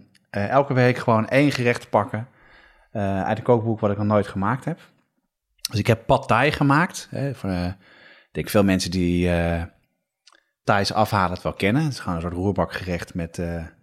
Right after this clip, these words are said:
met rijstnoedels. En, eh, ik dacht vooraf, dat is super ingewikkeld, maar dat,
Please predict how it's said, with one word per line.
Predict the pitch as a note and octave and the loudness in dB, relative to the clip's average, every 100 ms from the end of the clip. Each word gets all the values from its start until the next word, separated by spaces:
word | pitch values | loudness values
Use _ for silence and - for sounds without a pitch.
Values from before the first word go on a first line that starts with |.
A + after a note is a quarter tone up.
| _ | _
met | F#2 E2+ | -12 -10
rijstnoedels. | E2+ F#2 A#2 C3+ B2+ F#3 - - - - - - _ | -6 -4 0 2 2 0 -4 -14 -20 -20 -20 -20 _
En, | C3+ C3+ B2 | 2 4 4
eh, | A#2 A2+ A2+ | 4 4 2
ik | B2 | 2
dacht | B2 - | 2 2
vooraf, | - C#3 G#2+ - | 4 6 6 4
dat | F#2+ | 0
is | - | 0
super | - B2+ F2+ | 0 0 -2
ingewikkeld, | F2+ G2+ A2 A2 E2+ - | -6 -6 -6 -6 -10 -10
maar | - F2+ F#2 | -10 -8 -10
dat, | - | -14